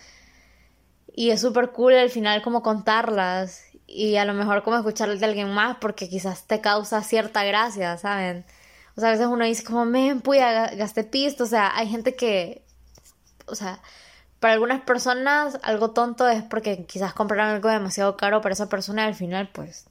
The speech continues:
esa persona no lo valoró, como mi amiguita que se fue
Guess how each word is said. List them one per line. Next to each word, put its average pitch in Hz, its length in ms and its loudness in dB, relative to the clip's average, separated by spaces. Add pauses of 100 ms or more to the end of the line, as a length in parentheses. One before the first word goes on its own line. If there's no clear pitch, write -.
esa 175 220 -8
persona 196 400 -4
no 185 120 -2
lo 185 100 2
valoró, 185 400 2
como 208 240 -2
mi 180 100 -4
amiguita 214 580 0
que 214 80 -6
se 185 100 -4
fue 196 260 0